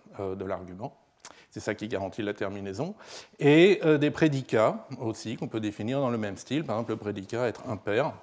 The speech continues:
avec deux cas, donc deux constructeurs. Le premier qui dit que zéro est pair, et le deuxième qui dit que si n est pair, alors successeur de successeur de n est pair.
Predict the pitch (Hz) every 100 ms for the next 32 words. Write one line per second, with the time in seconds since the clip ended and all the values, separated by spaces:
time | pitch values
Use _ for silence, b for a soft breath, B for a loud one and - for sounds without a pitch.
0 | B B B B 110 110 113 120 120 120
1 | 147 156 113 120 117 113 - 95 - 123
2 | 170 110 85 98 107 120 - 101 101 107
3 | 117 - 104 101 98 98 104 110 117 113
4 | 104 92 92 90 - 98 147 - B B
5 | B B _ _ _ _ _ - 120 127
6 | 113 107 123 147 123 117 135 131 113 123
7 | - 123 113 - 113 127 107 107 113 -
8 | 127 110 107 135 107 98 104 107 - 101
9 | 101 110 120 - 110 - 90 -